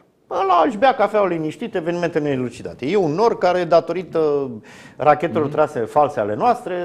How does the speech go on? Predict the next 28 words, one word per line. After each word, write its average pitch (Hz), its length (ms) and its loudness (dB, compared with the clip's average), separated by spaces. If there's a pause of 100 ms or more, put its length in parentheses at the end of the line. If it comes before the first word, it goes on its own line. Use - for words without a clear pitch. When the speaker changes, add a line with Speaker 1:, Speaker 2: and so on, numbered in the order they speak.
(160)
Speaker 1:
datorită 165 440 -4
energiei 131 560 -4
emise 113 600 -6
kinetice 117 460 -10
de 95 140 -10 (200)
rachete, 196 640 -6 (600)
s-a 165 220 2 (180)
ionizat 139 580 0
și 185 220 -8
a 180 160 4
luat 202 300 2
forma 170 560 2 (320)
unui 135 240 -8
cal, - 360 -4 (280)
știu - 200 -12
eu. - 380 -14 (520)
Se - 120 2
întâmplă, 170 460 2
se, 110 80 -10 (380)
eu 127 100 4
le-am 120 180 0
văzut, 113 320 0
sunt, 92 380 -14
uh, 98 60 -10 (420)
uluitoare 135 400 4
fenomenele 101 480 -6
la 95 160 -4
ion-, 92 520 -6